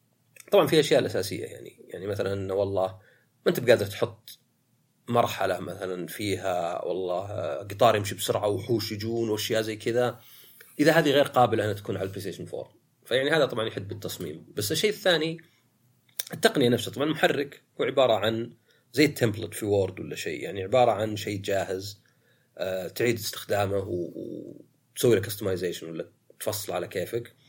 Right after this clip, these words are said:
لكن أيضًا تقدر تغير بالتقنية نفسها، يعني زي ما تقدر تاخذ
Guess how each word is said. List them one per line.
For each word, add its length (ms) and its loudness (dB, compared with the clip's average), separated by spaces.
لكن 160 0
أيضًا 200 8
تقدر 260 2
تغير 280 4
بالتقنية 800 -8
نفسها، 240 -6
يعني 120 -8
زي 80 0
ما 60 0
تقدر 140 0
تاخذ 360 -4